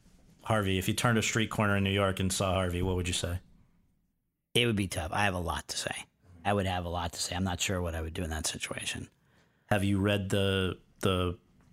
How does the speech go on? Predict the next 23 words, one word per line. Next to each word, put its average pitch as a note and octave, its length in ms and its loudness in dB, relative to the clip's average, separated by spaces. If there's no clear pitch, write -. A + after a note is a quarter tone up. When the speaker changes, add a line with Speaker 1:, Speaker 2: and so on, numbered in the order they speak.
Speaker 1:
books A2 240 2
by G2+ 240 2
the F#2+ 60 0
people G2+ 260 0
who F#2+ 100 2
broke G2 300 0
those F#2+ 200 0
articles F#2+ 460 0
originally? F#2+ 400 0
They've F#2 140 0
now, F#2+ 400 0
in G#2 100 0
the F#2+ 80 0
last F#2+ 400 0
two G#2+ 180 2
months F#2+ 240 2
or F#2+ 60 0
something, F#2 300 0
they've F#2 100 0
all F#2 160 0
come F#2 180 -4
out. G2 200 -2
Speaker 2:
Yeah. A#2+ 160 2